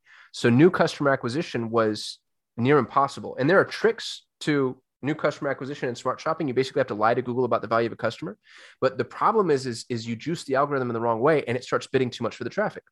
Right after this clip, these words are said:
Standard shopping had great new customer acquisition at sixteen times the cost, which they couldn't afford. You have to have that customer for two, three years before you start to recoup the value in this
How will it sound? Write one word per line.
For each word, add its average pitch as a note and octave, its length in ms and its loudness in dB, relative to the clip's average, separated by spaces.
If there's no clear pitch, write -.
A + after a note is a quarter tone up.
Standard G#3+ 420 4
shopping A#2+ 480 0
had B2+ 280 -2
great C#3+ 280 4
new D3 80 0
customer C#3+ 340 -2
acquisition C3 600 -4
at B2 160 -6
sixteen F#3 640 -6
times D#3+ 560 -4
the C3 100 -4
cost, - 520 0
which B2+ 140 -6
they C#3+ 80 4
couldn't G#3+ 220 0
afford. - 420 0
You D#3 320 -2
have G3+ 80 0
to G3 60 2
have E3 80 4
that - 100 -4
customer E3+ 300 -4
for C3+ 120 -4
two, D#3+ 160 -2
three D3+ 200 -4
years D#3 240 0
before C3+ 260 -6
you B2+ 40 -4
start - 200 -8
to B2 80 -10
recoup - 240 -6
the A#2 80 -10
value D#3 280 4
in A#2+ 100 -2
this B2 120 -4